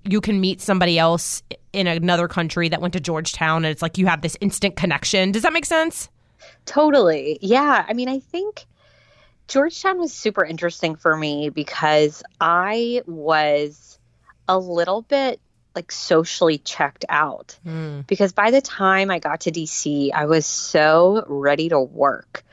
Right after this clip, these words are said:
Speaker 1: Mm.
Speaker 2: that I very quickly moved into taking,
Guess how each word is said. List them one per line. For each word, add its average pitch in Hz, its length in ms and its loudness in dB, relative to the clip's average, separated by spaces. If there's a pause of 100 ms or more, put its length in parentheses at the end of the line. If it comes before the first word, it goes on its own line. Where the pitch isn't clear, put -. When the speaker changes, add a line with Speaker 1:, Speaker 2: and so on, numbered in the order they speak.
(140)
Speaker 1:
Mm. 165 320 -8
Speaker 2:
that 156 360 0 (160)
I 170 300 2
very 160 480 -2
quickly 151 920 -2 (920)
moved 175 520 4
into 165 220 4
taking, 156 640 0